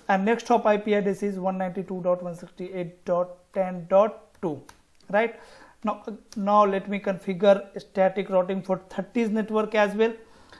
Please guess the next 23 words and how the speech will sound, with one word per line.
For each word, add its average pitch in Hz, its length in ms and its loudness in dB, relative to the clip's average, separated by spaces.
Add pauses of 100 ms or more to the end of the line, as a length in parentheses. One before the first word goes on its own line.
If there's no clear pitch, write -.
(260)
I 202 160 6
P 214 200 0
route 226 320 0 (1800)
thirty 208 360 -2
dot 202 360 6
ten 190 280 4
dot 190 360 2
ten 180 240 -2
dot 180 360 -2
zero, 151 320 -8 (500)
two 202 140 -6
five 202 220 0
five 190 200 0
dot 190 200 0
two 190 100 -6
five 175 220 -6
five 185 180 -4
dot 180 180 -6
two 175 80 -12
five 175 220 -10
five 180 200 -6
dot 190 280 -2
zero. 156 340 -8